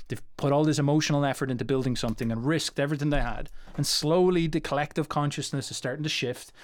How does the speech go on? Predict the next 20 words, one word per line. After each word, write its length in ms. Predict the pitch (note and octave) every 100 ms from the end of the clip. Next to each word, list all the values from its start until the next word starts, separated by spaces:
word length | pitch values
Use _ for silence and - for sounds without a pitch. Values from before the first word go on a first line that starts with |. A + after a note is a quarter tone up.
| - -
And 140 | A#2+
very 320 | A#2+ C3+ D#3
slowly, 400 | D3+ D3 D3 C#3
these 160 | C3+ C#3
people 280 | C3 C3+ C3
are 80 |
starting 220 | C3 C#3 C#3
to 60 |
get 140 | B2+ A2+
heard, 460 | - C3+ B2 C#3+ - - -
at 80 | C#3+
least 200 | D3+ -
their 120 | D3
ideas, 420 | B2 B2 C3+ A2+
even 180 | A#2+ C3
though 100 | B2+
they 120 | B2
get 140 | A#2 A2
fucked 300 | - A2+ -
up. 240 | A2+ -